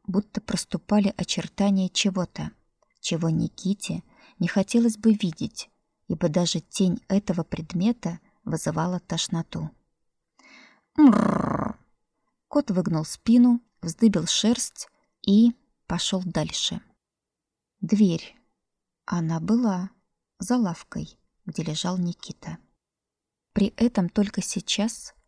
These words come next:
он заметил широкие кожаные ремни, что от этой лавки спускались. Вряд ли за тем, чтобы лежать удобней было.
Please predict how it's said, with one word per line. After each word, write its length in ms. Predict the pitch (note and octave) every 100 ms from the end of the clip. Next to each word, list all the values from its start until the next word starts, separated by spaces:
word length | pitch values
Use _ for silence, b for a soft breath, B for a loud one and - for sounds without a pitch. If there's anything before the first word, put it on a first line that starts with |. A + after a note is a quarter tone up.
| _ _ -
он 120 | G3
заметил 600 | G#3 G3+ B3 B3 A#3 A3+ _ -
широкие 500 | - G3+ B3 - E3+
кожаные 560 | - E3+ E3+ E3 E3
ремни, 480 | D#3+ D#3+ D#3+ E3 F#3+ - _ _
что 260 | - -
от 180 | E3+ -
этой 300 | - E3+ E3
лавки 380 | D#3+ G3 - G#3
спускались. 960 | - - F#3 - D#3+ D#3 D#3 - - - _ _ _ _ _ -
Вряд 340 | G3 G3 -
ли 100 | A3
за 140 | A3 G#3+
тем, 340 | - F3 E3 - _
чтобы 360 | - - D3+
лежать 420 | E3 E3 F#3+ G#3+ -
удобней 500 | F3 F3 E3 - D#3 -
было. 360 | E3 E3 E3